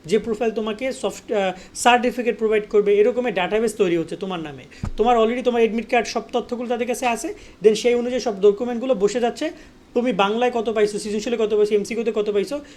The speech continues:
সেগুলো একটা একটা করে বসে যাচ্ছে। বাংলা টিচারের খাতা নাম্বার দেখে পাঠিয়েছে,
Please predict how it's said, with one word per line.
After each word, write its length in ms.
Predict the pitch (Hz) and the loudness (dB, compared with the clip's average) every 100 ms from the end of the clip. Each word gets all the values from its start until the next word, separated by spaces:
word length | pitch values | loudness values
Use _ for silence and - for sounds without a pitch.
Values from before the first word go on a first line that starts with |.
| - | 0
সেগুলো 300 | - 247 262 | 2 4 4
একটা 240 | 240 - | 4 2
একটা 160 | 262 277 | -4 -2
করে 140 | 277 | 0
বসে 220 | 220 214 196 | 2 2 2
যাচ্ছে। 300 | 175 - 147 | -2 -4 -6
বাংলা 320 | 185 208 240 | -4 -2 -4
টিচারের 320 | 226 262 254 | -4 -2 -2
খাতা 220 | 233 226 | -2 -2
নাম্বার 260 | 233 226 233 | -4 -2 -2
দেখে 160 | 233 | -2
পাঠিয়েছে, 480 | 226 233 240 220 302 | -2 -4 -4 -4 -8